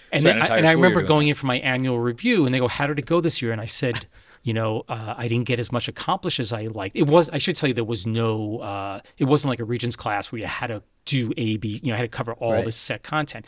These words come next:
Speaker 1: It was really a, a new class that, uh, me and a number, a few other members of the department created. And it was designed so we could do what we enjoyed, bring our interests to the class. And I said to him, "Well, I got one less unit done than I planned because of all the computer problems, which was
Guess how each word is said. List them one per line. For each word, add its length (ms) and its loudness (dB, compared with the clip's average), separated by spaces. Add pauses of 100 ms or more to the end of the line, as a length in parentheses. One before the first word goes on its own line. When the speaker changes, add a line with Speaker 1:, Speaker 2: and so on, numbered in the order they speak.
(280)
Speaker 1:
It 60 0
was 120 0
really 400 0
a, 300 -6
a 80 -6
new 220 0
class 540 -6
that, 140 -8 (140)
uh, 260 -6
me 540 -2 (380)
and 120 -6
a 60 -6
number, 360 -4
a 200 -4
few 240 0
other 120 -2
members 360 -4
of 80 -6
the 20 -16
department 440 -8
created. 280 0 (260)
And 80 0
it 40 6
was 120 4
designed 460 2
so 140 -2
we 200 -2
could 220 -6
do 300 2
what 240 -6
we 260 -4
enjoyed, 400 -4
bring 200 -4
our 140 -6
interests 420 -6
to 80 -8
the 80 -10
class. 340 -10 (580)
And 120 0
I 40 2
said 180 0
to 60 0
him, 80 0
"Well, 200 0
I 100 -6
got 220 -6
one 300 0
less 220 -2
unit 240 -2
done 260 -6
than 140 -8
I 100 -8
planned 580 -8
because 560 0
of 100 -8
all 160 2
the 60 -2
computer 340 -4
problems, 280 -8
which 140 -8
was 220 -4